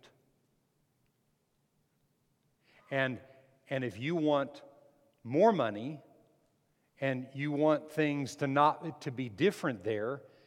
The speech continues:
um, it's not on them, it's on you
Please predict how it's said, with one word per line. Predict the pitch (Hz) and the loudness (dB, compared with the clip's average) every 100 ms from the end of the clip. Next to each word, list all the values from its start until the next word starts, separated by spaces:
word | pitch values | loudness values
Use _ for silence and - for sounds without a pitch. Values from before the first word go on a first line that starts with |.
| _ _ - | _ _ 2
um, | 139 135 117 107 - - - _ - | 6 6 4 -4 -16 -20 -20 _ -8
it's | 139 - | -6 2
not | 151 165 - | 6 6 6
on | 135 127 | 2 4
them, | 147 190 151 | 4 6 2
it's | - | 0
on | 135 120 | -2 -2
you | 117 175 180 135 135 | -4 -2 0 0 -4